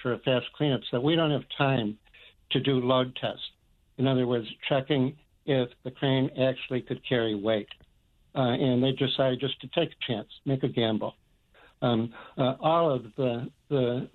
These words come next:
the leaders of the cleanup who were conducting it said, "We can't, we can't do this. This is illegal, um, and it's liable to risk a complete meltdown, which will take out the East Coast." And, um, they got nowhere.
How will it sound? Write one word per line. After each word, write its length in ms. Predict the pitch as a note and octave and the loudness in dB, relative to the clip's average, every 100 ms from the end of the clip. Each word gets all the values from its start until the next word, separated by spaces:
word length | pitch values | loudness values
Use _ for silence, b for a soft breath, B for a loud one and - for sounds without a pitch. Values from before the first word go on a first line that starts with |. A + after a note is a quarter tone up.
| - | -2
the 80 | |
leaders 500 | C3+ C3+ C#3+ C#3+ A2+ - | 0 2 2 2 0 -4
of 100 | - | -6
the 60 | A#2+ | -6
cleanup 420 | - D#3 E3 A#2 - | -2 0 2 0 0
who 100 | B2+ | 2
were 200 | A#2 A2 - - | 2 0 -6 -2
conducting 500 | B2 C#3+ D#3 D3 A2+ | 0 0 0 -2 -2
it 140 | - _ _ - b - | -4 _ _ -20 b -2
said, 80 | B2+ | 0
"We 100 | A#2+ | 0
can't, 320 | - C3 - | 2 0 0
we 120 | C3 | -2
can't 220 | B2+ B2 | 0 0
do 160 | A2 F3+ | 2 0
this. 160 | C3+ G2+ | 0 -2
This 120 | C3+ - | -6 -6
is 120 | A#2+ - | -4 -2
illegal, 640 | A2+ A#2 C3 C#3 F#3 - - - | 0 2 0 2 0 0 -4 -4
um, 240 | C3+ A2+ | 0 2
and 400 | B2+ C3 B2 A#2+ - B B | 0 2 2 0 -2 B B
it's 140 | C3 B2+ | -4 -2
liable 320 | B2+ C3 B2 C3 | 2 2 2 2
to 60 | |
risk 240 | A#2+ B2+ - - - | 2 0 -2 -10 -2
a 200 | C3+ C3+ | -2 0
complete 480 | C#3 C3 F3 A3+ | -2 -2 -2 0
meltdown, 500 | D#3+ G#2+ - A2 G#2+ | -2 -2 -2 -6 -4
which 160 | - - | -6 -2
will 100 | C3+ | -2
take 240 | B2+ C3 B2+ | 0 0 2
out 220 | B2 - | 0 0
the 60 | B2+ | 0
East 240 | B2+ - - | 0 -2 0
Coast." 280 | D#3 B2 - - _ _ - b - | 2 2 -2 -8 _ _ -20 b -2
And, 380 | B2+ A2+ A#2+ C3+ - _ - | 0 0 -2 -4 -10 _ -2
um, 420 | B2 A2+ A2 C3+ - _ - - _ - - _ | 0 2 0 -2 -8 _ -20 -20 _ -12 -12 _
they 100 | D3 | 0
got 240 | A#2+ B2 B2+ | 2 2 2
nowhere. 340 | B2 G#2 G#2+ | 0 0 -4